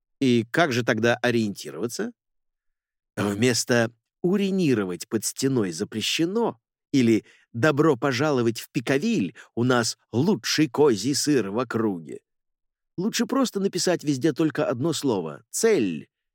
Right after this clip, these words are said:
и поставить стрелочку в нужном направлении. Я полностью согласен. Не можем же мы постоянно сверяться с картой.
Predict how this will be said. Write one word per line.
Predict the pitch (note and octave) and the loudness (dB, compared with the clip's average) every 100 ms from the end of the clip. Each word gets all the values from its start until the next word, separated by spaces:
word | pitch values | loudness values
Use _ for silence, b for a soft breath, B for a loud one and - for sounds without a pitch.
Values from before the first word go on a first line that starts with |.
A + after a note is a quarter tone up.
| _ | _
и | - | -10
поставить | A2+ G#2 G2+ G2+ - | -6 -6 -4 -6 -6
стрелочку | - C#3+ D3+ A3 - A2+ | -6 -2 -2 -2 -6 -8
в | D2 | -8
нужном | D2+ D#2 - A#2+ | -10 -12 -10 -8
направлении. | E3 - A#3 B3+ - - _ _ _ _ _ _ _ _ _ | -6 -4 -4 -4 -8 -14 _ _ _ _ _ _ _ _ _
Я | E2+ F#2+ A2 A2 | -8 -4 -2 -4
полностью | - C#3+ A#3 A3 F3 - A#2 | 2 4 4 4 0 -2 -4
согласен. | G2+ G#2 E2+ D#2+ C2 - - _ _ _ _ _ - | -4 -4 -4 -8 -8 -12 -16 _ _ _ _ _ 0
Не | A3+ | 4
можем | E3 C#3+ F#3 A#3+ | 6 4 4 2
же | A3 | 4
мы | G3+ | 4
постоянно | E3+ D3+ - A3 G#2+ B2 F#3+ | 2 2 2 4 2 0 -2
сверяться | - C#3 G#2+ G#2+ D3+ | -2 0 0 -4 -6
с | - | -6
картой. | - F#3 - - - | -2 -2 -4 -20 -20